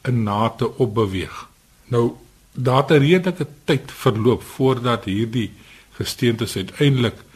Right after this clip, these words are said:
aan die oppervlakte blootgestel is, nadat die oorliggende goed wegverweer is deur erosie.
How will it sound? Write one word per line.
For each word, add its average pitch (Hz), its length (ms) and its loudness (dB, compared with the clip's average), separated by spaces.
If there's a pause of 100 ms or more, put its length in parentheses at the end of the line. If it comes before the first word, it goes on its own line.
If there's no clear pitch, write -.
(360)
aan 123 140 -4
die 120 100 -2
oppervlakte 131 640 0
blootgestel 123 760 0
is, 165 140 -6
nadat 104 440 -2
die 104 220 -6
oorliggende 120 640 -2
goed - 380 -6 (800)
wegverweer 117 800 0
is 110 180 -4
deur 107 220 -4
erosie. 95 640 0